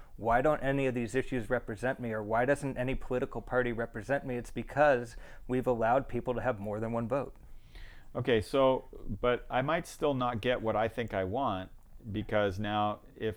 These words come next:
Speaker 2: if we do have a pure democracy and there's fifty thousand people over on one side of town who think
Speaker 1: Mm-hmm.
Speaker 2: that we should have a, a new,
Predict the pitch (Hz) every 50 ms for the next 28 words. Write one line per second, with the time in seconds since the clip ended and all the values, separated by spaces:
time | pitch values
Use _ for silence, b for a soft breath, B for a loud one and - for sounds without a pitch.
0 | - - 110 101 - 110 104 127 139 131 120 110 98 - - 110 104 101 101 98
1 | 98 95 95 - 101 92 - - 98 98 98 92 92 92 92 92 90 - b b
2 | b b b b b b b b - 135 127 - 123 104 - 117 113 110 104 -
3 | 104 95 - 113 113 - - 107 104 104 101 98 95 101 98 95 95 104 117 131
4 | 123 - 107 95 92 95 92 - 107 101 95 95 95 92 95 98 95 - 107 101
5 | 95 - - - b b b b b b b b 139 98 95 104 101 - 98 98
6 | 90 - 101 92 104 104 101 98 92 90 98 95 92 90 90 - 98 95 95 98
7 | 98 98 95 92 90